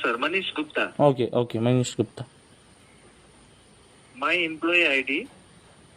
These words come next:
Speaker 2: Yeah, tell me।
Speaker 1: T L two double five eight zero।
Speaker 2: Okay।
Speaker 1: Yeah.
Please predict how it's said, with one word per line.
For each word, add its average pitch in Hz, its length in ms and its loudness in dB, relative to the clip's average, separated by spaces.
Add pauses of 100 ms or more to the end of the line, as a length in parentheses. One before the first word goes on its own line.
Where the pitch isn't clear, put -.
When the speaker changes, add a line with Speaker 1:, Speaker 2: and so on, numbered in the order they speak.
(160)
Speaker 2:
Yeah, 139 200 4 (400)
tell 139 180 6
me। 147 360 4 (1400)
Speaker 1:
T 170 280 2
L 170 260 0 (340)
two 185 180 -2
double 165 340 0
five 170 300 -2
eight 156 260 0
zero। 110 280 -4 (720)
Speaker 2:
Okay। 127 360 2 (1900)
Speaker 1:
Yeah. 98 160 -8